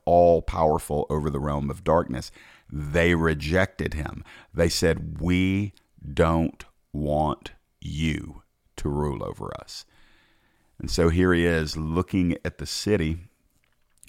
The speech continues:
and weeping. And he said, "If you had only known,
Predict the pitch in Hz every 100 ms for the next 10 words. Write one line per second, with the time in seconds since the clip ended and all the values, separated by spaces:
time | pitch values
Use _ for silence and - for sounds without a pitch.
0 | - - 76 73 76 95 - 67 73 76
1 | 73 - 71 - 78 85 76 80 87 82
2 | 80 73